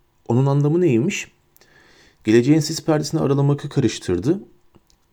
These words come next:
"Devlet kuşu, beklenmedik altın." "Ha, harika,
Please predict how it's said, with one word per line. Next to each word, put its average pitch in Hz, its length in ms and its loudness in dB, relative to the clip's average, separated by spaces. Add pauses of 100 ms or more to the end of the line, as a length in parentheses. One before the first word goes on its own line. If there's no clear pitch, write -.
(120)
"Devlet 143 300 2
kuşu, - 300 -10 (420)
beklenmedik 113 560 -2
altın." 113 360 0 (680)
"Ha, 220 260 -2
harika, 233 580 2